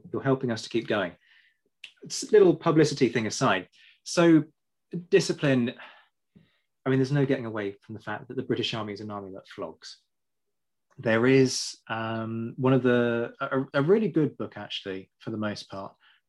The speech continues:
written by Roger Norman Buckley on the British Army in the West Indies.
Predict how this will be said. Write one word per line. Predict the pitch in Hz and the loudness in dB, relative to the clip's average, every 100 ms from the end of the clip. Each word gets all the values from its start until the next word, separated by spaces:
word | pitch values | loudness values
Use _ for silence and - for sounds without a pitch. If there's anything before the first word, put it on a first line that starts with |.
| - | -4
written | 127 131 120 | 0 0 -2
by | 117 120 120 117 117 135 | -2 -2 0 0 0 0
Roger | 127 127 120 | 0 2 0
Norman | 117 107 | -4 -8
Buckley | 101 110 - 104 92 - | -8 -8 -8 -10 -10 -10
on | 113 107 | -10 -8
the | |
British | 107 113 104 | -6 -4 -4
Army | 117 107 | -4 -4
in | 101 | -4
the | 101 | -4
West | 101 - | -6 -6
Indies. | 107 104 92 90 - | -6 -4 -6 -8 -14